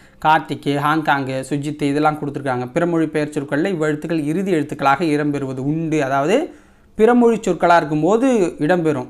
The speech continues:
மத்தபடி இடம்பெறாது அப்படிங்கிறாங்க. எகர வரிசையில் கே முதல் நே முடிய எந்த உயிர்மெய் எழுத்தும் மொழி இறுதியில் வருவதில்லை.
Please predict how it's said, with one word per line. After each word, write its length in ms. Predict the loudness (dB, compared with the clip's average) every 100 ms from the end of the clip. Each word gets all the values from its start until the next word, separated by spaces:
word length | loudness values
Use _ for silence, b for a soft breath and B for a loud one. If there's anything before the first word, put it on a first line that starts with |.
| -8
மத்தபடி 440 | -8 -4 -2 -2
இடம்பெறாது 580 | -2 -2 0 2 0 0
அப்படிங்கிறாங்க. 400 | -4 -4 -6 -8 -12 -20 _ b b b b b b b
எகர 460 | 2 4 6 6 8
வரிசையில் 800 | 6 4 2 2 2 0 -2 -18 -4
கே 280 | 2 4 6
முதல் 640 | 4 4 2 2 -2 -4
நே 520 | -2 2 2 2 2
முடிய 540 | -2 0 2 2 2 -4 -2
எந்த 380 | 0 4 4
உயிர்மெய் 380 | 4 2 0 0
எழுத்தும் 500 | 0 -2 -2 -4 -4 0
மொழி 340 | 2 4 2
இறுதியில் 440 | 2 0 0 0
வருவதில்லை. 1000 | 0 0 0 0 -2 0 0 2 0 -4